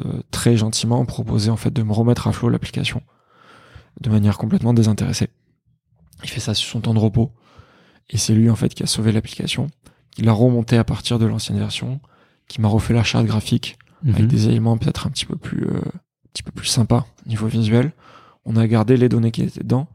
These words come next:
Speaker 2: Ouais.
Speaker 1: Et, euh, ce qui était un projet solo uniquement porté par moi au début, à présent, c'est quand même un, un, un duo. Et actuellement, moi, je ne gère plus la mise en page. C'est lui qui la gère.
Speaker 2: D'accord.
Speaker 1: Donc, c'est un travail d'équipe, bien sûr.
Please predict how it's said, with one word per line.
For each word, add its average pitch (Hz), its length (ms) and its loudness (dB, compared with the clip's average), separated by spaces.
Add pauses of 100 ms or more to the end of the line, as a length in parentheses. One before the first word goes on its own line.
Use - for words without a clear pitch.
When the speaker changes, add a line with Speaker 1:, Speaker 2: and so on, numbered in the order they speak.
(120)
Speaker 2:
Ouais. 110 160 2 (260)
Speaker 1:
Et, 110 220 2
euh, 110 100 0
ce - 120 -4
qui - 100 -4
était 110 120 0
un 113 80 4
projet 110 380 0
solo 123 600 2
uniquement 117 640 -2
porté 110 340 0
par 107 240 0
moi 110 280 2
au 117 120 -2
début, 110 400 0 (580)
à - 100 -14
présent, 120 280 2
c'est 120 160 -4
quand - 140 -4
même 110 160 2
un, 104 480 -4 (240)
un, - 80 -4
un 110 80 -2
duo. 113 360 2 (460)
Et 104 160 0
actuellement, 110 480 2
moi, 113 160 4
je 104 120 2
ne 107 80 2
gère 104 260 2
plus 127 300 0 (120)
la 110 80 0
mise 107 180 0
en 107 80 -2
page. 110 240 -2
C'est - 80 2
lui 107 120 0
qui - 120 -10
la 117 80 -2
gère. 117 260 -8 (140)
Speaker 2:
D'accord. 107 360 0
Speaker 1:
Donc, - 180 0 (100)
c'est - 160 -2
un - 40 4
travail 104 200 2
d'équipe, 123 240 2
bien 117 120 2
sûr. - 220 0